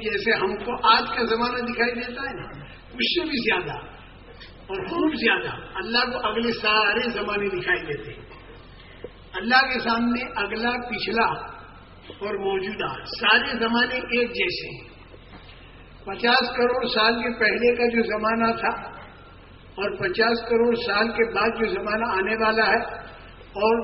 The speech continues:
موجودہ زمانہ، یہ سب اللہ کے نزدیک یکساں ہے، کوئی فرق نہیں ہوتا۔ اس لیے اللہ جل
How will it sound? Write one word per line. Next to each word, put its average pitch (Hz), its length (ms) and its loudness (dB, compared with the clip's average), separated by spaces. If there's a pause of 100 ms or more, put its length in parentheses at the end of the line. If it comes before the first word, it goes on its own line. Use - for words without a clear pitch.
موجودہ 190 520 4
زمانہ، 147 440 -6 (280)
یہ 254 180 2
سب 233 280 2 (140)
اللہ 220 380 4
کے 214 100 -2
نزدیک 202 460 -4 (720)
یکساں - 480 2
ہے، 349 120 2 (1500)
کوئی 214 200 0
فرق 240 240 -2
نہیں 233 260 4
ہوتا۔ 180 240 2 (1500)
اس 247 200 0
لیے 254 260 0 (360)
اللہ 226 300 6
جل 220 140 0